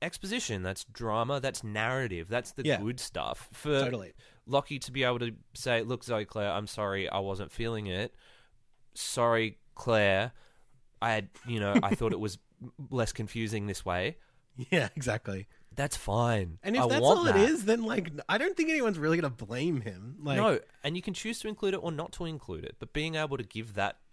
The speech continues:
Speaker 1: amount, uh, that would, that would vastly improve the show, in my opinion.
Speaker 2: Yeah, yeah. Um, they should put us in charge. I've been saying it for years. Let's talk about this <laughs> cocktail party.
Speaker 1: Christ.
Speaker 2: <laughs> Can you tell I've been avoiding talking about it?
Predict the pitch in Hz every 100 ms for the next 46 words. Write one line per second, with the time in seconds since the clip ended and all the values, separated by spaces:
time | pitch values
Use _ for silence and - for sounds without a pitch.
0 | - 104 98 98 87 - 120 139 170 -
1 | 139 135 135 - _ _ _ - 113 123
2 | 127 127 104 101 78 - 67 - 92 85
3 | 80 117 98 - - - 120 104 - _
4 | - - - _ - 147 143 135 131 131
5 | - - 107 - 98 98 - 120 196 202
6 | 190 196 107 98 98 92 107 131 170 220
7 | 302 269 254 247 247 - - - - -
8 | _ _ - _ 180 196 226 214 190 -
9 | - - - - - - - - 165 -
10 | - - - 85 78 - - - _ -
11 | - - - 196 226 214 180 151 110 101
12 | 98 107 - 113 - 123 120 127 185